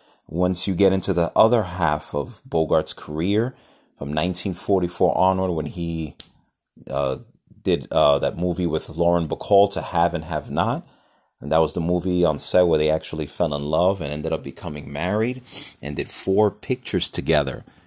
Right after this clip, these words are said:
And so that in itself is another story for another podcast. We'll discuss that sometime in the f-, near future too.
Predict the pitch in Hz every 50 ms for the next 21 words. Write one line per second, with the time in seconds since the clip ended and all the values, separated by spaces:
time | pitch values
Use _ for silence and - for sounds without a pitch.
0 | _ _ - 73 - - - 87 98 104 110 107 92 87 80 - - - - 131
1 | 110 98 78 73 69 - - - - - - 82 78 76 76 80 82 78 73 71
2 | - - - 90 85 80 78 - - 78 73 76 82 78 78 - - - 73 71
3 | 67 - - - - 67 64 64 - - - _ _ _ _ _ _ _ _ _
4 | _ _ - 65 73 76 69 - - - - 85 76 - - 82 76 69 - -
5 | 73 69 67 - 80 73 67 67 65 67 - - 76 76 73 69 - - 85 80
6 | - - 71 69 - - 101 95 87 127 -